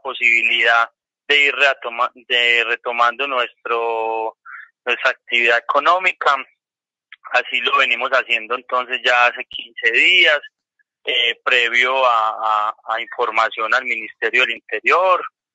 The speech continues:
en articulación con la Cámara de Comercio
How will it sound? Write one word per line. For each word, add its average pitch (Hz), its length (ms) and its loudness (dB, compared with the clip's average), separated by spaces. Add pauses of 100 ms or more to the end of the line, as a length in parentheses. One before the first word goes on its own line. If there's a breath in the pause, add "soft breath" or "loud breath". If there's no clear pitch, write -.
(280)
en 127 160 -2
articulación 117 760 -4
con 135 180 -4
la 120 120 2
Cámara 123 400 0
de 117 100 0
Comercio 160 800 -2